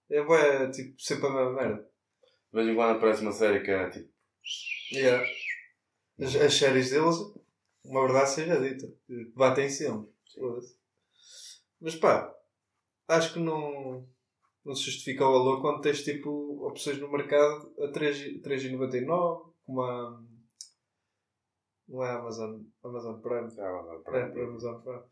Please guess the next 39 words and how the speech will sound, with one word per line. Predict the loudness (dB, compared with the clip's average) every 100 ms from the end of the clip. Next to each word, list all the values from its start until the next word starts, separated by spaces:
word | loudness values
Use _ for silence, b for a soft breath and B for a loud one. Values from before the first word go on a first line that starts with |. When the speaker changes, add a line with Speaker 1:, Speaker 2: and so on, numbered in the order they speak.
| _ _ _ _ _ _ -10
Speaker 1:
E | 0
a | 2 2 2 0
H | -2 -4 -4
B | -6 -2
O | -2
também | -2 -4 -4
tá, | -4 -4
acho | -4 -8
que |
tá. | -6 -6 -6 -6
Speaker 2:
<clears throat> | -6 -6 -12 _ _ _ _ _ _ _ _ _ _ _ _ _ _ _ -6
Speaker 1:
Agora | -2 -2
com | 0
o |
Last | -2 0
of | -2 0
Us, | -2 0
acho | -2 0
que | -2
eles | -2
ganharam | -2 -2 -4 -4
muito. | -6 -10 -14 -20 -20 _ _ _ _ -18
Speaker 2:
Quem? | -14 -14
H | -14
B | -10 -8
O? | -8 -14 _
Speaker 1:
Yeah. | -8 -8 -10 -16 _ _ _
Foda-se. | -14 -14 -16 _ _ _ _ -14
E, | -12 -10 -10
e | -8
depois | -2 -2 2
ta-, | 0 0 B -20
depois | -2 2 6
é | 6 6
isso. | 2 -2 -6 B B B
Tinha, | -4 0 2
tipo, | 0 0 4
Harry | 4 2 2
Potter. | 2 2